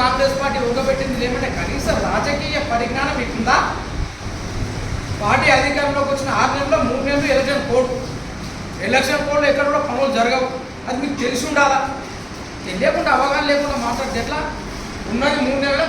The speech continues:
కాంగ్రెస్ పార్టీ ఉన్న స్కీమ్లలో కొన్ని స్కీమ్లు స్టార్ట్ చేసినాం. పుట్టిన బిడ్డనే వెంటనే నడవాలన్నట్టుంది మీ కోరిక. కనుక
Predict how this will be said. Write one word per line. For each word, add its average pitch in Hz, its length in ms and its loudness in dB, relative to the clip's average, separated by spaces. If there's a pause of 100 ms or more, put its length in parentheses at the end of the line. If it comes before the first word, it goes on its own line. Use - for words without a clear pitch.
కాంగ్రెస్ 262 360 0
పార్టీ 269 200 0
ఉన్న 262 200 -4
స్కీమ్లలో 269 480 0
కొన్ని 285 180 -2
స్కీమ్లు - 320 -4
స్టార్ట్ 240 280 0
చేసినాం. 262 300 -2 (1400)
పుట్టిన 285 380 -2
బిడ్డనే 311 320 4
వెంటనే 294 240 4
నడవాలన్నట్టుంది 302 640 0
మీ 285 160 -4
కోరిక. 285 260 2 (1600)
కనుక 247 300 0